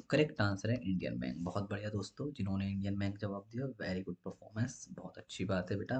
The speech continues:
very good। अगला question बताओ, लीजिए भाई, कौन है Indian badminton player जिन्होंने अभी silver medal जीता है World Badminton Championship जो Spain में हुआ था उसमें? बताओ दोस्तों, क्या लगता है? <clears throat>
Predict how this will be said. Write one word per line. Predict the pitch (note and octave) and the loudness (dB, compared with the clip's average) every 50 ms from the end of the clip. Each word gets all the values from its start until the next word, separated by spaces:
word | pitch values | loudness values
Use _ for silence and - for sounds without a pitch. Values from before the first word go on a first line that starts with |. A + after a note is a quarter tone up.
| B2+ A2 | 0 0
very | F#2+ E2+ - - - | -2 -4 -4 -2 0
good। | A#2 F3 F3 - _ _ _ - | 0 0 0 -2 _ _ _ 2
अगला | - A2 A2 G#2 F#2 | 4 6 6 6 6
question | F2 - - - - E2 | 4 0 -6 -6 -8 -8
बताओ, | - - - - - - _ _ _ - | -6 -2 -2 -2 -2 -2 _ _ _ -2
लीजिए | A2 G2 - - - - - _ _ _ - - - - - - - - - - - | 0 0 0 0 -4 -10 -14 _ _ _ -18 -16 -14 -14 -12 -12 -12 -12 -8 -2 2
भाई, | C3+ D#3 F3 - | 4 4 4 4
कौन | - C#3+ C#3 D3+ D#3+ D#3 | 4 6 8 8 8 8
है | D#3 E3+ F3+ | 6 6 6
Indian | C#3 B2 A#2+ B2 C#3 D3 C#3+ | 4 4 4 4 4 4 6
badminton | B2+ A#2 A2+ - - A2+ A2 A#2 B2 A#2+ A#2 - | 6 4 4 6 6 4 4 6 6 4 4 4
player | F#2 F#2+ F#2 F#2 - - - - | 2 2 2 0 -2 -4 -2 2
जिन्होंने | A2 A2 A2 A2+ A#2+ C3 C#3+ - | 4 6 6 6 6 6 4 2
अभी | - F#3 - C3 | 0 -2 -2 -2
silver | B2+ - - - C3 C3+ C#3+ E3 E3+ | -2 0 4 4 6 6 6 6 6
medal | D3 C3 A2+ G#2+ A2 G#2 | 6 6 6 6 6 6
जीता | - G2 F#2 - F#2 | 4 2 2 2 2
है | F#2+ G#2+ A2+ B2 - - - - - | 2 2 0 -2 -4 -8 -8 0 6
World | A2 A#2+ C3+ C#3+ C#3+ | 8 8 8 8 6
Badminton | C#3 G#2 G2 - G#2 G2+ G2 F#2 A2 A2 A2 | 4 4 2 4 2 2 2 4 4 4 4
Championship | - - F#2+ F#2+ F#2+ - - G#2+ G#2 - - G#2+ G#2+ | 4 4 2 2 2 2 2 0 2 2 2 0 2
जो | - - - A#2 | 0 -2 -2 -2
Spain | A2+ - - - A#2+ B2 B2 B2 A#2 | -4 -2 0 4 6 6 8 8 8
में | A#2 | 8
हुआ | G#2+ G2+ G2 G2 C3 - | 8 6 6 2 2 2
था | - A#2 | 2 2
उसमें? | A2 - - - - - - _ _ - | 0 0 -4 -8 -10 -10 -10 _ _ -6
बताओ | F#2+ - - - - - | -4 0 2 2 2 0
दोस्तों, | - - - - - - - - | -2 -4 -6 -8 -12 -20 -8 0
क्या | - G2 | 4 4
लगता | F2+ - - - - - | 4 4 2 -6 -8 -10
है? | - - _ _ _ _ - - - - - A#2 | -10 -10 _ _ _ _ 6 8 8 8 8 6
<clears throat> | - | 2